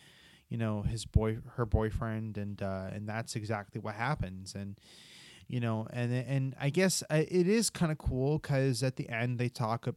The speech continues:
there's sort of a plot turnaround where, you know, uh, you know, w-, they, there's fast forward a couple years later, they get married, and then they think about, "Hmm, maybe we should go back to the Sugar Shack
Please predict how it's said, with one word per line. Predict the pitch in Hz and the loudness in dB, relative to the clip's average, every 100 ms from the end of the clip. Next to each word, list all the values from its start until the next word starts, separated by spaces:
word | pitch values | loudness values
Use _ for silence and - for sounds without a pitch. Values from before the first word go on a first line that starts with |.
| - | -2
there's | 127 120 | 0 0
sort | - 135 127 | 0 0 0
of | |
a | 117 | 0
plot | - 120 113 - | 0 0 -2 -4
turnaround | 120 117 107 101 107 113 | -4 -4 -4 -4 -4 -6
where, | 101 107 104 101 - - - - - - | -2 -2 0 -2 -6 -20 -20 -20 -20 -4
you | 131 | 0
know, | 123 113 107 110 | 2 2 0 -2
uh, | 117 110 104 | -4 -2 -2
you | 117 107 | -4 -4
know, | 104 107 107 131 | -4 -6 -10 -8
w-, | 139 - 131 | -8 -8 -4
they, | 131 123 | -4 0
there's | 131 120 - | 0 0 0
fast | - 135 127 | 4 4 4
forward | 139 131 120 | 0 0 0
a | |
couple | 127 - | -4 -6
years | 110 107 | -8 -2
later, | 156 147 | 2 2
they | 117 113 | 2 -2
get | 110 113 | -4 0
married, | 147 151 147 127 | 2 4 4 2
and | 117 | 0
then | 110 | -2
they | 110 | -4
think | 110 131 | -4 -6
about, | 120 113 113 | -2 -2 -2
"Hmm, | 165 131 | -2 -2
maybe | 135 175 | -2 -2
we | 214 | -2
should | - 165 | -2 0
go | 143 | 2
back | 127 120 123 | 4 2 2
to | - | -4
the | |
Sugar | 104 135 123 | -6 -2 -4
Shack | - 113 98 | -4 -6 -6